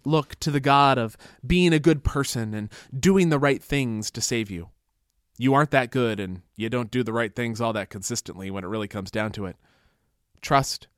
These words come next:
Yahweh." The warnings, you see, are not just about powerful spirit beings and philosophical belief in or disbelief in them.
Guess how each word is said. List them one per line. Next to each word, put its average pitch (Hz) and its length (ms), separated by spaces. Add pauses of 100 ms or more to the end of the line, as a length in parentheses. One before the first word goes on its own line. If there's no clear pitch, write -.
(320)
Yahweh." 120 420 (1160)
The 151 80
warnings, 160 500
you 143 60
see, 165 220
are 156 100
not 147 520 (320)
just 165 320
about 139 300
powerful 147 480
spirit 139 380
beings 104 640 (280)
and 123 300
philosophical 147 680
belief 127 420
in 135 300
or 123 240
disbelief 123 640
in 107 420 (200)
them. 104 380